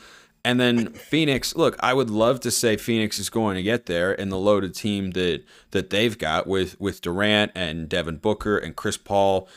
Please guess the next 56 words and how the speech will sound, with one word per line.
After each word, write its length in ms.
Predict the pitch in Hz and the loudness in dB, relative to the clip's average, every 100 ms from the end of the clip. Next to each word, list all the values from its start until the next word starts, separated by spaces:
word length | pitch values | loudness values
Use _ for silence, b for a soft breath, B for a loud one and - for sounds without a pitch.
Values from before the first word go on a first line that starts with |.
| B B B | B B B
Chris 180 | - 135 | -4 -2
Paul 200 | - 131 | 2 2
being 180 | 117 117 | 2 0
a 60 | 104 | 0
number 280 | 104 104 | 0 0
three 300 | 87 95 104 | -4 -2 0
is 80 | 113 | 0
exactly 640 | 82 69 76 101 110 87 82 | -2 -8 0 0 0 -2 -8
what 100 | - | -6
Chris 200 | 87 - | -8 -4
Paul 240 | 85 80 | -4 -4
needs 200 | 76 76 | -6 -10
to 100 | 82 | -10
be 220 | 73 82 85 | -6 -4 -4
at 100 | 87 | -4
this 160 | 87 | -6
point 320 | - 87 76 | -4 -6 -4
in 40 | 80 | -6
his 120 | 80 | -8
career. 320 | - 92 87 | -4 0 0
But 220 | 71 101 - | -2 -4 0
I 140 | 107 | 2
don't 180 | 117 - | 2 0
trust 260 | - 131 | -2 0
their 140 | - 147 | 0 2
health. 420 | 180 226 - - b b b _ _ | 2 0 -2 -14 b b b _ _
If 160 | 120 131 | -4 0
you 80 | 123 | 2
lose 200 | 139 135 | 2 0
Chris 240 | - 147 | -2 -2
Paul 420 | - 196 185 156 | 2 4 6 6
or 120 | 127 | 4
you 140 | 131 127 | 2 2
lose 180 | 147 139 | 0 0
Kevin 240 | 147 156 | -2 0
Durant 460 | 165 185 185 180 - | 0 2 2 0 2
or 160 | 131 | 2
you 140 | 131 139 | 2 4
lose 180 | 156 151 | 2 4
Devin 320 | 170 175 180 | 2 2 2
Booker, 300 | 233 208 180 | 2 2 2
who's 160 | 139 | 0
been 180 | 123 131 | 0 -2
hurt 240 | 117 120 - | 0 -2 -4
before 400 | 107 117 101 95 | -4 2 2 2
and 220 | 113 113 | 0 0
this 140 | 104 | -2
season, 440 | - 113 95 90 78 b b b b b _ 107 | -2 -2 -2 -6 -10 b b b b b _ -4
I 80 | |
don't, 360 | 110 117 110 107 - | 0 0 0 -2 -2
I 100 | 113 | 0
don't 260 | 117 110 | 2 2
trust 320 | - 107 95 - | 2 0 0 0
that 180 | 90 | 0
a 60 | 80 | 0
lot. 280 | 73 50 | -4 -8